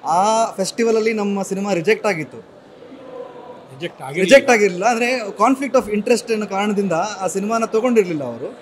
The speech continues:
Speaker 1: But ಅದೇ ಇವತ್ತು ನಮ್ಮ ಆರ್ಟಿಸ್ಟಿಕ್ ಡೈರೆಕ್ಟರ್ ನರಹರಿ ರಾವ್ ಸರ್ ಬ-, ನಾವು ಸಿನಿಮಾ ನೋಡಿದ ತಕ್ಷಣ ಒಂದೇ ಒಂದು ಮಾತು ಹೇಳಿದ್ರು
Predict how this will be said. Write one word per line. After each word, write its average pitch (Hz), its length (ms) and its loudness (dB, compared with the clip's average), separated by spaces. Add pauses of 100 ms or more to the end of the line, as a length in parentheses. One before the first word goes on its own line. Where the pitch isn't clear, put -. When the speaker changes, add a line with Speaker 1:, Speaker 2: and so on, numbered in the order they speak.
(1000)
Speaker 1:
But 196 100 4
ಅದೇ 247 300 8
ಇವತ್ತು 233 260 4
ನಮ್ಮ 185 180 0
ಆರ್ಟಿಸ್ಟಿಕ್ 202 420 0
ಡೈರೆಕ್ಟರ್ 196 260 -4
ನರಹರಿ 208 320 2
ರಾವ್ 202 200 0
ಸರ್ 196 220 -2
ಬ-, 175 140 -4
ನಾವು 170 220 -6
ಸಿನಿಮಾ 185 280 -2
ನೋಡಿದ 202 240 4
ತಕ್ಷಣ 220 240 -4
ಒಂದೇ 202 260 0
ಒಂದು 220 160 0
ಮಾತು 190 220 -2
ಹೇಳಿದ್ರು 170 380 -4